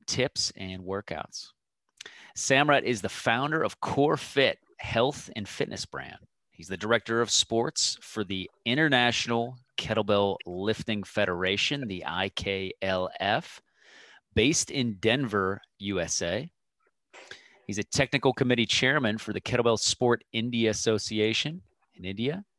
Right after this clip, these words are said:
And he's a fitness columnist with The Telegraph in India, certified in Animal Flow, as well as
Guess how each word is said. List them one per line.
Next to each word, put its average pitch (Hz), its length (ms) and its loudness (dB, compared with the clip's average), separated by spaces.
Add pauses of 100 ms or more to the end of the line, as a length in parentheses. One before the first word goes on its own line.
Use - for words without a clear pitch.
(500)
And 107 80 -2
he's 117 100 0
a 117 60 2
fitness - 580 2
columnist 143 840 0
with 98 180 -4 (140)
The 117 100 -2
Telegraph 131 880 -2 (280)
in 90 120 -8
India, 80 440 -14 (880)
certified 117 720 6
in 101 180 0 (100)
Animal 117 400 2
Flow, 117 600 2 (1040)
as 95 120 -18
well 131 340 6
as 110 580 2